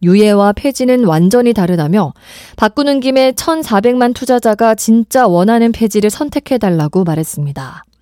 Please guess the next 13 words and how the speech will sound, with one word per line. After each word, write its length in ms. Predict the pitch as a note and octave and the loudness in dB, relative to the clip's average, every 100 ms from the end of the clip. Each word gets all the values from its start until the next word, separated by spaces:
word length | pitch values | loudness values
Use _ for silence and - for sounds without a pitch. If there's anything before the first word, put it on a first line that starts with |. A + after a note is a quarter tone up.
| _ - - - - | _ -20 -20 -20 -2
민주당은 600 | G#3 G#3+ A#3 A#3 B3 C4+ | 0 2 2 2 2 0
오늘 300 | - G3 A3+ - | 2 4 4 4
의원총회를 720 | G3+ B3 B3+ C4+ A#3+ A3 G3 | 4 2 0 -2 0 2 2
열어 360 | E3+ F3 F3 F3 | 2 2 0 0
금투세를 600 | F#3 F#3+ A#3 A3+ A3 A3 | 0 0 -2 -2 0 2
예정대로 760 | D#3 - A3 G3+ F#3+ G3+ G#3 | 0 2 2 2 0 0 0
내년 340 | D#3 D#3+ F3+ F#3 | 0 0 0 0
일월부터 580 | F#3 A3 A3 - G3+ F#3+ | 0 2 0 -2 -2 -2
시행할지 720 | - B3 A3 F3+ - E3 D3 - - - | 0 0 0 -2 -4 -8 -8 -12 -14 -2
유예하거나 800 | F#3 A3+ A#3 A3+ G3+ F#3+ G#3+ B3 | 2 4 4 2 2 0 0 -2
폐지할지 840 | - D4+ - C4+ A3+ F3 - G3 G3+ | -4 -6 -2 0 0 -2 -4 -4 -2
논의할 400 | E3+ D3+ D3+ G3+ | -4 -2 0 0
예정입니다. 760 | F3+ E3+ D3+ C#3+ D3 - - | -2 -4 -6 -6 -10 -18 -20